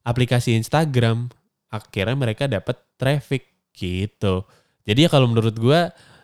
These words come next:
perkembangan teknologi itu ada sisi positif dan negatifnya sih. Tergantung gimana kita bisa ngatur diri kita sendiri terhadap sosial media. Bukannya kita yang diatur oleh sosial media.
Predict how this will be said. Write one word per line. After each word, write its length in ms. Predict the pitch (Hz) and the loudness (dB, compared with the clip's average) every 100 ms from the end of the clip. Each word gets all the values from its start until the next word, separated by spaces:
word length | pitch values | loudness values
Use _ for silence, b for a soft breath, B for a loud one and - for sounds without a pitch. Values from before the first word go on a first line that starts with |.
| b _ | b _
perkembangan 340 | - 120 123 120 | -6 -2 0 0
teknologi 480 | 117 123 120 120 131 | -2 0 0 0 0
itu 140 | 160 | 0
ada 100 | 151 113 | 0 -2
sisi 240 | 113 113 | -4 -2
positif 320 | 107 110 107 | -2 -2 -4
dan 160 | 117 98 | -2 -2
negatifnya 480 | 92 90 110 107 95 | -2 -4 -6 -8 -8
sih. 240 | - 85 - _ _ - | -8 -12 -14 _ _ -8
Tergantung 480 | 131 117 110 127 | -4 0 0 0
gimana 240 | 127 107 110 | 0 0 0
kita 240 | 107 117 | 0 -2
bisa 160 | 117 104 | 0 0
ngatur 320 | 95 92 92 | -2 0 -2
diri 160 | 95 90 | 0 -2
kita 240 | 95 92 | -4 -4
sendiri 560 | - 92 90 107 143 151 | -4 -4 -2 0 0 0
terhadap 320 | 110 95 92 | -2 -2 -2
sosial 320 | - - 95 | -6 -4 -4
media. 400 | 92 85 85 80 - b b b | -4 -6 -8 -8 -16 b b b
Bukannya 320 | 113 107 95 | -2 0 0
kita 160 | 98 - | -2 -2
yang 160 | 107 | -2
diatur 320 | 98 92 131 120 | -2 0 2 2
oleh 160 | 90 | 2
sosial 320 | 85 95 95 | -2 -6 -4
media. 400 | 90 87 92 82 | -4 -4 -2 -4